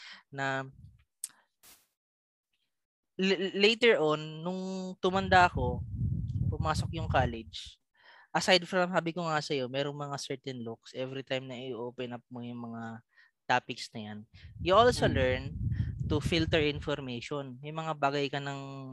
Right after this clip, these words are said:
Speaker 1: naiisip na, may mga bagay kang nababasa or naririnig na,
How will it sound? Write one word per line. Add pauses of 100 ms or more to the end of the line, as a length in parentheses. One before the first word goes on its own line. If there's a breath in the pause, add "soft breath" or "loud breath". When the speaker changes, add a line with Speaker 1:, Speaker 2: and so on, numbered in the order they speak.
Speaker 1:
naiisip
na,
may
mga
bagay
kang
nababasa (240)
or
naririnig
na,